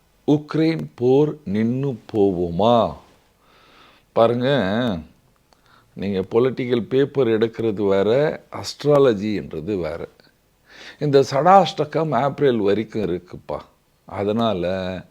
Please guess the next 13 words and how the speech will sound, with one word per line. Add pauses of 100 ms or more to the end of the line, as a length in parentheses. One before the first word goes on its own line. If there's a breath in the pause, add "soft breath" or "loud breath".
(380 soft breath)
இந்த (400)
போர், (280)
ஏப்ரல்
வரைக்கும் (100)
நின்னு,
நின்னு,
நின்னு
வந்து
கொண்டே
இருக்கும்
தவிர (420 soft breath)
அப்படியே (200)
முடியாது.